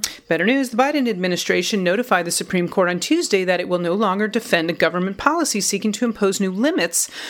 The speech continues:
on the admission of immigrants considered likely to become overly dependent on government benefits. So the Department of Homeland Security announced in two thousand nineteen that it would expand the definition of, quote, "public charge" to be applied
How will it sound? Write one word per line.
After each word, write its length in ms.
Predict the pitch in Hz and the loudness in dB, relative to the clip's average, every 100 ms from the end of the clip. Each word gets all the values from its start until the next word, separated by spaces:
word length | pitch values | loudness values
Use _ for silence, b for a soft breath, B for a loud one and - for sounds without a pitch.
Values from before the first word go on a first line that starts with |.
| B | B
on 140 | - 269 | 2 4
the 100 | 294 | 2
admission 420 | 240 262 254 220 | 0 0 0 0
of 160 | 208 - | -2 -2
immigrants 540 | 214 240 185 156 185 | 0 0 0 0 -2
considered 520 | - 214 - 180 180 175 | 0 0 0 0 0 0
likely 340 | 165 165 202 | 0 0 -4
to 160 | 185 196 | -4 -4
become 360 | 208 - 175 180 | -4 -2 -4 -2
overly 320 | 156 170 170 | -4 -2 -4
dependent 560 | 175 185 151 147 165 - B B - | -4 -4 -4 -4 -4 -8 B B -4
on 180 | 160 | -2
government 440 | 160 139 147 180 196 | -2 -4 -2 -4 0
benefits. 600 | 285 294 - - - - B B B B B | 2 2 -2 -6 -6 -6 B B B B B
So 320 | - 233 220 | 2 4 4
the 100 | 220 | 0
Department 380 | 220 294 359 415 | 0 2 2 0
of 80 | 302 | 0
Homeland 340 | 247 233 220 | 2 2 0
Security 460 | - 190 240 247 233 | -2 -2 2 2 0
announced 400 | 170 160 165 - | 0 -2 -2 -2
in 80 | 165 | -2
two 160 | 202 | -2
thousand 340 | 196 180 175 165 | 0 0 0 -2
nineteen 540 | 165 165 - 240 214 | -2 -4 -2 0 0
that 100 | 185 | 0
it 80 | 190 | 0
would 120 | 208 | -2
expand 420 | 202 - 254 277 | -2 -2 0 0
the 60 | 302 | 0
definition 520 | 220 208 208 185 - | 0 -2 -2 -2 -2
of, 140 | 185 | -6
quote, 240 | - 180 180 | 0 0 2
"public 320 | 196 175 180 | -2 -2 -2
charge" 560 | - 302 285 165 175 - | -2 2 2 2 -2 -6
to 100 | 202 | -6
be 360 | - 214 233 | -4 0 0
applied 580 | 262 - - 143 151 160 | 0 -2 0 0 0 -4